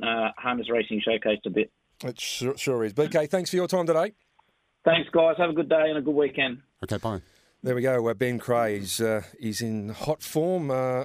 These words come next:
Speaker 2: Mort's two from two, and J B, he's also, uh,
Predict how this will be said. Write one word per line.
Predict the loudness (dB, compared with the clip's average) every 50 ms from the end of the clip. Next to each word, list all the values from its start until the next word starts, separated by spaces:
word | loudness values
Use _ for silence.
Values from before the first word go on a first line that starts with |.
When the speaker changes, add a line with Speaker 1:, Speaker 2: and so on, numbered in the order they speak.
| -6 _
Speaker 2:
Mort's | -2 0 0 0 0 -2 -4 -4 -4 -8 _
two | -6 -4 -4 -2
from | -2 -4 -6 -2
two, | -2 -2 0 0
and | -2 -4 -6 -10 -14 _ _ _ _ _ _ _ _ _
J | _ -2 -2 -2
B, | 0 0 0 -2 -2 -8 -12
he's | -8 -8 -6 -4 -6
also, | -6 -8 -8 -6 -4 -2 -2 -2 -2
uh, | -2 -2 -4